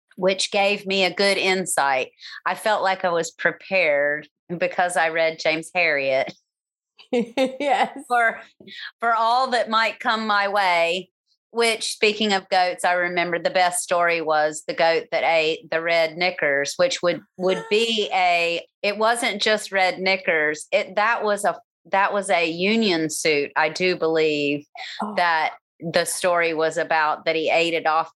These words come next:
Speaker 1: the line.
Speaker 2: Right.
Speaker 1: Um, yes, that, a-, and they're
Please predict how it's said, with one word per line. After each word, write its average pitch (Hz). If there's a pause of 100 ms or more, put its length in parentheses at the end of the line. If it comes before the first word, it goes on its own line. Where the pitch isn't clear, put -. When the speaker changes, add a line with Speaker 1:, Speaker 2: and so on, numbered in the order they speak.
Speaker 1:
the 156
line. 151 (260)
Speaker 2:
Right. 165
Speaker 1:
Um, 170 (200)
yes, 170
that, 170
a-, 175
and 175
they're 165